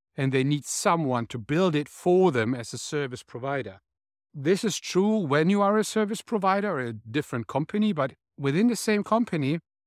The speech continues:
I wouldn't do it. I would start to see it as one company, one culture, one responsibility and one ownership.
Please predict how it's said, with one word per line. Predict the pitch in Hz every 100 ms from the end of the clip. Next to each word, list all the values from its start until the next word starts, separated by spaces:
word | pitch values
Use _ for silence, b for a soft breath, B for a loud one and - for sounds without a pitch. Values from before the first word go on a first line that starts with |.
| _ _
I | 165
wouldn't | 175 185 139
do | 127 135
it. | 101 - _ -
I | 151
would | 160 208
start | - - 165 165
to | -
see | 147 - 160
it | 156 139
as | 120 - - -
one | 113 139 170
company, | 180 185 - 160 170 151
one | 120 131 131
culture, | - 117 110 - 123 - _ _ _
one | - 123 135
responsibility | 147 156 - 135 123 127 123 120 - 135
and | 110
one | 113 120
ownership. | 131 160 131 - 143 -